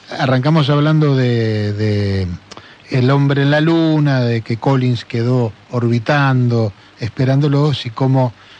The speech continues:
eh, la historia le guardó un lugar por ahí más chiquitito que a lo, que a los que alunizaron. Bueno,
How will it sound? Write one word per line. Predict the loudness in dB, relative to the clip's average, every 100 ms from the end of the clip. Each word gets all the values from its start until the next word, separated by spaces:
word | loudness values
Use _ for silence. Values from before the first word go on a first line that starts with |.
| -20 -10
eh, | -6 -4
la | 0 0
historia | -2 -2 0 0 0
le | 0
guardó | 0 0 2
un | 2
lugar | 0 -2
por | -2 0
ahí | 2
más | 0 -2
chiquitito | -4 -2 -2 -2 -4 -4 -14 -20 -20 -20
que | -8 -4
a | -2
lo, | -2 -6 -6
que | -2
a | 0
los | 0
que | -2
alunizaron. | 0 0 0 0 -2 -4 -8 -16 -18 -10 -2
Bueno, | 2 2 0